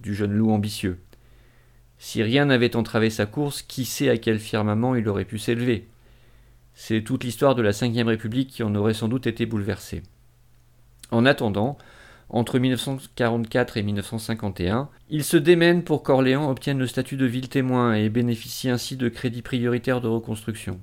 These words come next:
À titre personnel, il devient représentant des maires des grandes villes de France auprès de la Commission de l'urbanisme et de la reconstruction dont il assume la vice-présidence.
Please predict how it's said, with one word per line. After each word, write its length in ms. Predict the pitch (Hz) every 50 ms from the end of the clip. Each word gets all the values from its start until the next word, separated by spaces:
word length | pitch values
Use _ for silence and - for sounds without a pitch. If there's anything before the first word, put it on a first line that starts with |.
| - - _ _ _ _ - - - - - - - - - - - _ _ _ _ _ _ _ -
À 160 | - 113 113
titre 280 | 110 - 113 - - 120
personnel, 540 | - 117 113 110 - 120 113 123 131 135 127
il 160 | 123 117 110
devient 320 | 120 120 107 117 117 113 104
représentant 560 | 120 123 - - 131 120 123 113 - 131 131
des 140 | 117 117 110
maires 180 | 113 117 120
des 120 | 117 120 110
grandes 200 | 113 113 113 113
villes 200 | 113 120 110 110
de 80 | 107
France 420 | 104 - - 113 107 110 110 - -
auprès 240 | 107 - - 113
de 60 | 110 110
la 80 | 104
Commission 420 | 101 - 113 110 107 107 - 117 113
de 60 | 104
l'urbanisme 520 | 110 104 104 104 104 110 117 113 - -
et 60 | 101
de 80 | 95 101
la 60 | 98
reconstruction 680 | 101 104 - 110 107 107 - 107 107 - - 127 135 139
dont 160 | 120 120 107
il 280 | - - - 104 104 95
assume 320 | 101 - - - 113 110
la 100 | 107 101
vice-présidence. 800 | 98 104 - - - 104 101 104 98 98 90 - - - -